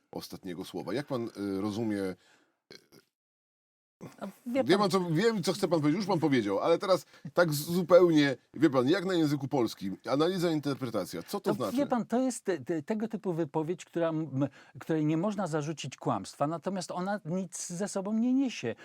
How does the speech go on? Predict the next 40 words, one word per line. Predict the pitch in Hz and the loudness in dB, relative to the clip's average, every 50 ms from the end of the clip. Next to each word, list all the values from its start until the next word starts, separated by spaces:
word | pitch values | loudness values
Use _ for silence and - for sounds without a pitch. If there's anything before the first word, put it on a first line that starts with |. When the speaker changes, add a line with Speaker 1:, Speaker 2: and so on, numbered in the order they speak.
| - - _ _ | -20 -20 _ _
Speaker 2:
To | - 143 | -4 -4
znaczy, | 156 160 147 151 | -4 -4 -4 -6
że | 143 | -6
są | 139 - - 233 240 240 | -6 -4 -2 -2 -2 0
tacy | - 196 202 - - - 180 165 175 - | 0 -2 -2 -2 -2 0 0 0 0 0
ludzie, | 143 147 151 139 127 147 143 | 0 -2 -2 -2 -2 -4 -6
którzy | - - 147 139 143 | -6 -8 -6 -6 -6
potrafią | - 151 - 165 180 - - 175 165 | -6 -6 -4 -4 -4 -2 -2 -4 -4
mówić | 151 151 160 160 151 160 147 135 - - - 147 139 131 - - - - _ - | -2 -2 -4 -4 -4 -6 -8 -8 -8 -8 -4 -2 -2 -2 -4 -6 -16 -20 _ -6
długo | 117 143 160 190 196 156 180 165 | 0 0 0 0 0 0 0 0
i | 151 | 2
namiętnie, | 147 143 139 139 131 127 123 131 - _ 175 165 170 | 2 2 2 2 2 0 0 -4 -4 _ -4 -2 0
nie | 175 165 | 0 0
mówiąc | 165 165 156 170 170 160 - - - | -2 -2 -2 -4 -4 -6 -6 -4 -4
absolutnie | 147 - - - 175 156 151 143 - - 151 143 120 | -4 -4 0 0 0 0 0 -4 -4 -2 0 0 0
nic, | 101 87 80 - - - | 0 -2 -8 -14 -18 -10
tak? | - 120 151 165 - - - - | -6 -6 -6 -6 -8 -16 -20 -10
Co | - - 185 | -6 -2 -2
znaczy | 202 190 - - 156 | -2 -2 -2 -2 0
racjonalne | 147 139 120 - - 143 123 123 113 101 98 101 98 90 | 0 0 0 -2 -4 -4 -2 -2 -2 -2 -4 -6 -8 -8
wydobycie? | 98 95 92 87 82 82 - - 117 | -8 -10 -10 -10 -12 -12 -12 -12 -4
Zawsze | 131 233 233 - - | -2 -2 -2 0 -2
Speaker 1:
Takie, | 127 - | -2 0
Speaker 2:
się | - 160 | 0 -2
Speaker 1:
które | - - 147 139 135 | 0 0 0 0 2
jest | 135 127 117 | 2 2 2
Speaker 2:
za-, | 131 | 2
Speaker 1:
o-, | 175 | 2
Speaker 2:
za-, | 185 170 - | -2 -4 -8
Speaker 1:
o-, | - 110 - | -10 -10 2
Speaker 2:
zawsze | - 233 247 269 | 2 4 4 6
Speaker 1:
obecnie | - 214 - 131 | 2 2 2 0
Speaker 2:
się, | 123 | -2
Speaker 1:
prowadzone? | - 120 117 120 120 117 127 135 147 | 0 -2 0 0 0 0 0 0 0
Speaker 2:
no, | 165 170 160 180 | 0 -2 0 -2
ale | 151 156 165 180 | 0 0 0 0
to | - - 202 | 2 2 2
nie | 214 208 202 190 180 | 2 2 2 4 4
jest | 175 180 - - - | 4 4 2 -2 -10
p-, | _ - | _ -16